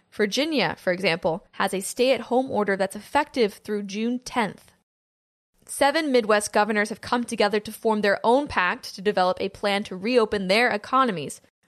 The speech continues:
much like the state coalitions formed in the Northeast and West Coast, reports The Guardian.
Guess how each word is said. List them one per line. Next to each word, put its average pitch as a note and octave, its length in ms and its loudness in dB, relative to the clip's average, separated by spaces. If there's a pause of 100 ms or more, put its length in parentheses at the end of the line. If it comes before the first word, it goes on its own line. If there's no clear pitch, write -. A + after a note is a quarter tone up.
(100)
much B3+ 280 0
like A3 200 2
the A#3+ 60 -6
state G3 280 0
coalitions F#3+ 480 -4
formed F#3+ 300 0
in G3 80 -6
the F#3 80 -4
Northeast G3+ 600 -4
and A3 240 0
West F#3 280 0
Coast, - 440 -2 (200)
reports - 420 -4
The G3+ 80 -6
Guardian. G3+ 560 0